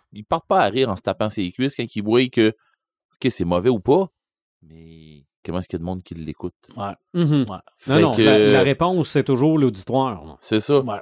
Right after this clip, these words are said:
Speaker 3: Mais
Speaker 1: Fait
Speaker 3: John
Speaker 1: que
Speaker 3: Carter, c'est un peu ça qui est arrivé aussi, là. Il y a pas
Speaker 1: Bon
Speaker 3: eu tant
Speaker 1: ou
Speaker 3: de
Speaker 1: pas ?
Speaker 3: monde
Speaker 2: Non,
Speaker 3: que ça, là.
Speaker 2: malheureusement,
Speaker 1: Ouais.
Speaker 2: non.
Speaker 3: Même si tout le monde avait dit qu'il était bon, là.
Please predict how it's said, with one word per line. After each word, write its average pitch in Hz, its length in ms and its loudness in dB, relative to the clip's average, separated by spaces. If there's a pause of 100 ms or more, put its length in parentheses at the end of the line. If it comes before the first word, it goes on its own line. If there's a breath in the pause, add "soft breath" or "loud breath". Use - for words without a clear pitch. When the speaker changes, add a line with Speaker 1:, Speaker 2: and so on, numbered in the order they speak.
(220)
Speaker 3:
Mais 127 120 2
Speaker 1:
Fait 117 60 2
Speaker 3:
John 147 160 4
Speaker 1:
que 107 60 4
Speaker 3:
Carter, 156 420 2
c'est - 140 -4
un 127 80 2
peu 135 120 0
ça 143 120 0
qui 123 60 -6
est 120 80 -4
arrivé 117 240 -2
aussi, 131 380 -4
là. 110 160 -4
Il 104 80 -8
y 104 40 -6
a 98 40 -10
pas 90 60 -12
Speaker 1:
Bon 156 240 4
Speaker 3:
eu 175 40 4
tant 156 140 2
Speaker 1:
ou - 0 -
Speaker 3:
de - 120 6
Speaker 1:
pas ? 208 60 6
Speaker 3:
monde - 100 4
Speaker 2:
Non, 175 80 4
Speaker 3:
que 135 140 2
ça, 160 140 2
là. 151 80 2
Speaker 2:
malheureusement, 135 560 0
Speaker 1:
Ouais. 127 60 0
Speaker 2:
non. 135 200 -2
Speaker 3:
Même 151 240 2
si - 100 -2
tout 160 100 2
le 127 60 2
monde 160 160 2
avait 127 160 2
dit 120 100 -8
qu'il 165 100 0
était 127 160 2
bon, 151 300 -2
là. 139 200 -2